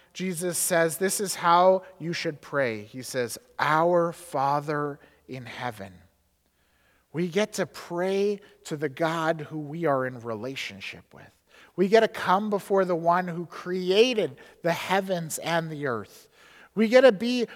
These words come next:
with, spending time with the person who was there before time began and when it will end. We get to be with the God who is alive and active in our world. There is a truth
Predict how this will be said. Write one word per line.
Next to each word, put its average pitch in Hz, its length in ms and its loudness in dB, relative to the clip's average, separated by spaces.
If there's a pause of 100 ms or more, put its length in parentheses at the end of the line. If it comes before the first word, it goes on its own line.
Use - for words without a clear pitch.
(100)
with, 220 400 4 (300)
spending 233 400 2
time 233 420 -2
with 226 220 2
the 226 100 6
person 240 380 -2
who 208 160 -2
was 220 240 4
there 240 360 8 (200)
before 208 340 8
time 240 460 0
began 220 580 0
and 196 340 -2
when 214 360 2 (240)
it 196 160 2
will 185 240 6 (120)
end. 202 380 0
We 196 240 -4
get 208 600 6
to 208 260 0
be 208 460 -2 (240)
with 185 180 0
the 185 80 4
God 185 540 4 (180)
who 202 160 2
is 160 100 0
alive 175 600 6
and 170 120 -6
active 165 720 -2
in 147 160 -8
our 131 200 -2
world. 131 580 -4 (2000)
There 165 180 -4
is 170 160 -4
a 170 60 0
truth - 760 -8